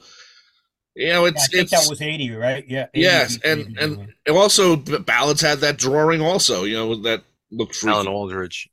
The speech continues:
Speaker 2: Well, they
Speaker 3: Yeah.
Speaker 2: had the Alan
Speaker 1: Yeah.
Speaker 2: Aldridge, which was, which was better than the collection of oldies, which that was just like a pop art
Speaker 1: Right,
Speaker 2: You know,
Speaker 1: yeah.
Speaker 2: it looked like a painting you would have with, with the big eyes, you know, the,
Speaker 1: I love
Speaker 2: the
Speaker 1: the back picture, though, when the
Speaker 2: Yes,
Speaker 1: taking
Speaker 2: it's, uh, yeah, the
Speaker 1: on
Speaker 2: the
Speaker 1: tour.
Speaker 2: fan
Speaker 3: Back
Speaker 2: picture.
Speaker 3: photo's great.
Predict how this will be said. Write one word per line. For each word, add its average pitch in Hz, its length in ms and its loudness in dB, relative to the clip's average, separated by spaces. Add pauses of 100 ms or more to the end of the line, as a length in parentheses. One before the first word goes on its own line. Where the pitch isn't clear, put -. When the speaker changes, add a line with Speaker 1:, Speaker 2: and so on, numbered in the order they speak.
(100)
Speaker 2:
Well, 190 140 2
they 196 80 6
Speaker 3:
Yeah. 185 60 6
Speaker 2:
had 196 120 4
the 175 100 0
Alan 165 220 2
Speaker 1:
Yeah. 170 80 -4
Speaker 2:
Aldridge, 175 400 -4
which 139 200 -12
was, 143 260 -12 (280)
which 160 240 -8
was 143 180 -8
better 170 360 2
than 143 300 -4
the 127 240 -6 (360)
collection 147 320 0
of 123 80 -4
oldies, 151 420 -2
which 120 260 -12
that 151 160 2
was 127 140 -6
just 120 200 -10
like 123 160 0
a 113 80 -4
pop 139 340 -4
art 139 300 0 (300)
Speaker 1:
Right, 120 260 2
Speaker 2:
You 110 60 4
know, 113 160 2 (280)
Speaker 1:
yeah. 131 60 -10
Speaker 2:
it 127 60 -10
looked 143 160 -8
like 131 140 -4
a - 40 -8
painting 147 360 -8
you 131 100 -6
would 127 100 -4
have 127 280 -2
with, 123 180 -14 (260)
with 110 120 -12
the - 80 -8
big 131 180 0
eyes, 131 400 4
you 123 80 -10
know, 117 180 -8
the, 117 100 -8
Speaker 1:
I 120 60 0
love 175 260 2
Speaker 2:
the 170 60 2
Speaker 1:
the 156 60 -4
back 151 320 0
picture, 139 340 -2
though, 101 180 0
when 95 180 -8
the 98 180 -6
Speaker 2:
Yes, 123 240 2
Speaker 1:
taking 117 200 -8
Speaker 2:
it's, 104 100 -10
uh, 139 160 0
yeah, 123 240 -2
the 117 260 -10
Speaker 1:
on 104 80 -6
Speaker 2:
the - 60 -12
Speaker 1:
tour. 117 140 0
Speaker 2:
fan 98 120 0
Speaker 3:
Back 107 160 2
Speaker 2:
picture. 113 160 -6
Speaker 3:
photo's 92 240 -4
great. 95 320 -2